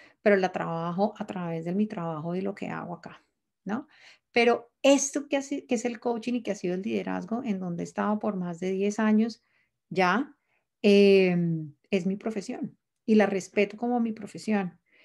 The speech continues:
Y cada vez que me puedo seguir profesionalizando y cada vez que puedo estar encontrando un espacio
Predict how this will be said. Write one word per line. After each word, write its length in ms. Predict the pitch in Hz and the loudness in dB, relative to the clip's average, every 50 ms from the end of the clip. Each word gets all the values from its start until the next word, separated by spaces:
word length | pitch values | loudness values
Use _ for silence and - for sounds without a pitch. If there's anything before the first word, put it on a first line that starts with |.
| _ _ _ | _ _ _
Y 180 | - 220 220 - | -2 -2 0 2
cada 320 | - 208 180 185 196 202 | 2 2 2 2 2 2
vez 160 | 220 220 220 | 2 2 0
que 120 | 220 254 233 | -2 -4 -4
me 120 | 262 247 | -4 -4
puedo 180 | - 202 185 180 | -4 -6 -6 -6
seguir 320 | - 247 220 214 202 208 | -4 0 2 2 2 2
profesionalizando 960 | - 202 208 - 240 220 240 226 214 208 190 185 180 - 202 190 190 185 185 | 0 -4 -4 -4 -4 -4 0 0 0 0 0 -2 -6 -6 -6 -6 -6 -6 -8
y 60 | 190 | -8
cada 340 | - - 180 180 175 175 180 | -8 -8 -8 -6 -6 -8 -8
vez 140 | 185 185 - | -8 -8 -8
que 100 | - 214 | -10 -10
puedo 320 | 214 - - 226 220 214 | -8 -4 -2 0 0 0
estar 240 | 214 214 233 220 214 | 0 -2 -2 -2 0
encontrando 540 | 214 220 220 226 214 208 196 185 175 170 170 | 0 -2 -2 -4 -4 -4 -6 -8 -8 -6 -8
un 100 | 165 175 | -8 -8
espacio 640 | - - _ - 226 214 - - 233 233 233 - | -10 -6 _ 0 0 2 0 -2 -4 -6 -6 -10